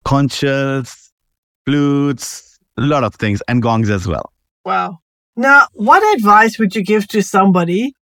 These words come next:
Speaker 2: who has never tried yoga or any of this kind of sound healing, or not even thought about their spiritual journey?
Speaker 1: The first and the most important advice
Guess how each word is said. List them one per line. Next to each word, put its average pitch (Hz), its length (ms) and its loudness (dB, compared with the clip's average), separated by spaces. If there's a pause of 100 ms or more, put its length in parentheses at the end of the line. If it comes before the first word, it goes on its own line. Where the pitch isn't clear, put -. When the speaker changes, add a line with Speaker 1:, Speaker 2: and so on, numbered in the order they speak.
Speaker 2:
who 247 160 0
has 247 140 2
never 233 360 2
tried 180 540 0 (260)
yoga 185 920 -2
or 196 140 -10
any 208 240 -2
of 196 160 -4
this 190 220 -4
kind 180 260 -4
of 170 60 -12
sound 180 340 -2
healing, 185 280 -4
or 196 160 -6
not 247 200 -4
even 247 220 -6
thought 226 280 -4
about 190 360 0 (120)
their 196 180 -4
spiritual 202 540 -4
journey? 165 500 -8 (220)
Speaker 1:
The - 200 -2
first 190 580 -4
and 131 160 0
the 139 60 0
most 156 260 0
important 147 500 -2
advice 117 560 -4